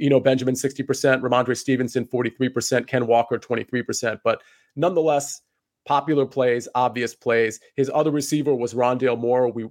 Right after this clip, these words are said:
we remember the value there. He was forty-two hundred in DraftKings. And then his defense, uh, Bengals, and of course, he has Mark Andrews in there. He's always paying up for either Travis Kelce or, or Mark Andrews.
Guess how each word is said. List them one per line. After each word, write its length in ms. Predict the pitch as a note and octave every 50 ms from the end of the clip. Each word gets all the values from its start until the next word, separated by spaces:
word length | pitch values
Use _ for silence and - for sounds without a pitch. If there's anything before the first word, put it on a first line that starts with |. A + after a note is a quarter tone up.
| - _ -
we 100 | B2 A#2+
remember 360 | A#2 A2+ A#2+ B2+ B2+ C3 B2
the 100 | A2+ A2+
value 380 | G#2 A#2 A2+ A2+ A#2 A2+ A2 G#2
there. 400 | A2+ A2+ A#2 A#2 A#2 A#2 - -
He 100 | C3 A#2+
was 100 | A2+ -
forty-two 460 | - A#2 A#2 A2+ G#2+ - - A#2 G2
hundred 300 | A#2 A2+ A2 A#2 A2 A2
in 120 | A2 A2
DraftKings. 640 | A2 - A2+ A2 G2+ - - A#2+ A2+ A2+ A2 G#2+ - - - - - _ _
And 120 | C3+ C3+
then 80 | B2+ A2+
his 140 | A#2+ A2+ -
defense, 640 | - C3 C3 C3 - B2+ B2 A#2+ A#2+ - - - - _ _ _ _ _ -
uh, 140 | A2+ A2 A2
Bengals, 480 | G#2+ - C#3+ D#3 D#3+ D#3+ D#3+ D#3 -
and 80 | C#3 B2+
of 100 | A#2+ -
course, 240 | - B2+ A#2+ A2+ -
he 60 | B2+
has 160 | A#2 A2+ A2+
Mark 220 | A#2+ A2 G#2+ - A2
Andrews 340 | G#2+ A2 G2+ A2 G#2 -
in 100 | G#2 G#2
there. 140 | G#2 G#2 G2+
He's 180 | - C3+ C3 C3
always 380 | - C#3 C3 B2+ B2 B2 A#2
paying 320 | - - B2+ A#2 A2+ A2+ A#2+
up 160 | A2+ - -
for 120 | - A2
either 240 | D#2+ G#2+ A2+ A2 A#2
Travis 380 | G#2+ - A#2+ A2+ G#2+ G#2+ - -
Kelce 380 | - A#2 A2 - - A#2+ A#2
or, 200 | A#2 A#2 A#2 A#2+ -
or 160 | - B2 A#2+
Mark 260 | A2+ A2+ A2 G#2+ - A#2+
Andrews. 400 | A2+ A2+ A2 G2+ A#2 A#2 G#2